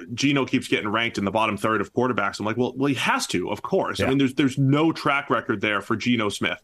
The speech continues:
Speaker 1: But when you're putting together rankings, it's like, all right, this is just the most likely outcome. Even if you put him at thirty-two, and Geno Smith might be Q B thirty-two as far as preseason,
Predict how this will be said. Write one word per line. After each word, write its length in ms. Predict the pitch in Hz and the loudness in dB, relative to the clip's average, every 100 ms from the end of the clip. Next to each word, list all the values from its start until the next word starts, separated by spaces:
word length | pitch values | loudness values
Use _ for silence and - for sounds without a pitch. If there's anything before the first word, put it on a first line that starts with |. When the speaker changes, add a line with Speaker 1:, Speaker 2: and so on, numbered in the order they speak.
| _ - _ _ - | _ -20 _ _ 0
Speaker 1:
But 80 | 147 | 4
when 100 | 165 | 4
you're 100 | 151 | 2
putting 300 | - 240 208 | 2 2 2
together 300 | 147 143 113 | 2 4 2
rankings, 560 | 98 151 180 113 107 | 2 0 2 0 0
it's 180 | 117 - | 0 0
like, 180 | 120 - | 0 2
all 60 | |
right, 160 | 190 123 | 0 0
this 160 | 180 170 | 0 0
is 80 | |
just 240 | 147 175 - | 0 -2 2
the 80 | 131 | 2
most 320 | 135 143 - | 4 2 0
likely 440 | 123 135 135 123 | 2 2 2 2
outcome. 560 | 123 147 - 104 92 90 _ _ _ | 2 0 0 0 0 -6 _ _ _
Even 180 | - 175 | 0 2
if 120 | 175 | 2
you 60 | 156 | 0
put 140 | 143 160 | 2 2
him 80 | |
at 120 | 123 - | 0 2
thirty-two, 680 | 156 139 123 170 131 101 | 2 2 2 2 2 4
and 240 | 113 123 - _ _ _ _ _ | 2 0 -4 _ _ _ _ _
Geno 300 | - 170 196 | -2 2 2
Smith 260 | - 202 123 | 2 0 2
might 220 | 139 151 | 0 2
be 220 | 156 123 _ | 0 -2 _
Q 180 | - 143 | -2 2
B 140 | 156 | 2
thirty-two 640 | 139 156 147 123 175 131 | 2 2 2 2 4 4
as 100 | 104 | 2
far 240 | - 127 113 | 2 2 2
as 100 | 107 | 0
preseason, 840 | - 180 - 160 135 143 135 123 | 0 0 2 2 2 2 2 0